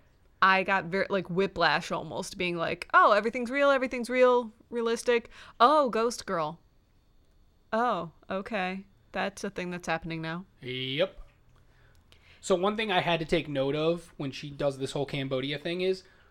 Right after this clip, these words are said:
Speaker 2: when she gets to this temple and she's gonna break in with the help of this stupid little ghost girl, it is, like, forty-five minutes into an hour and forty minute movie,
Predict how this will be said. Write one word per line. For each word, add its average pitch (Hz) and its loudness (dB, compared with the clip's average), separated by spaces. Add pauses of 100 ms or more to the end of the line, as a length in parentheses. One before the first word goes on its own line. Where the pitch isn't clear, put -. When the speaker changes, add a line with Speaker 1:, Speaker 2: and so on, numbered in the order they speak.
(260)
Speaker 2:
when 165 -2
she 240 -4
gets 226 -4
to 247 -12
this 240 -10
temple 143 -2
and 117 -10
she's 147 -8
gonna 160 -4
break 156 -2
in 139 -4
with 131 -8
the 127 -8
help 131 -4
of 143 -8
this 139 -6
stupid 151 -8
little 156 -4
ghost 143 -6
girl, 113 -14 (1040)
it 196 2
is, 277 -2
like, 226 2
forty-five 165 -2
minutes 131 -6
into 165 -4
an 160 -4
hour 151 2
and 147 -6
forty 143 -6
minute 143 -6
movie, 208 -4